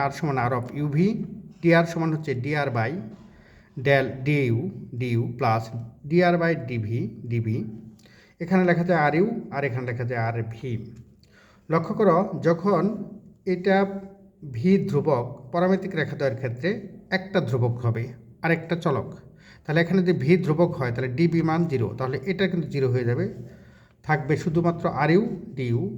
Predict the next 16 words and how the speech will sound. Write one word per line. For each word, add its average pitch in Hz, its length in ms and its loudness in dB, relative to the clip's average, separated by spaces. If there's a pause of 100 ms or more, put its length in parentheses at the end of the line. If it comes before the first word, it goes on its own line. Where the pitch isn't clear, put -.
(220)
আবার 180 180 4 (120)
যখন 170 280 2 (580)
ভি 156 140 4 (160)
ধ্রুবক, 190 300 4 (300)
ইউ 247 100 -2 (120)
ধ্রুবক 160 280 2 (100)
হবে, 135 220 -4
তখন 160 220 -2
কিন্তু 135 180 -8 (100)
এটা 160 140 -2 (100)
জিরো 135 220 0
হয়ে 131 160 0
যাবে, 151 180 -2 (600)
থাকবে 147 300 -2
হচ্ছে - 220 -2 (260)
আরভি 151 360 2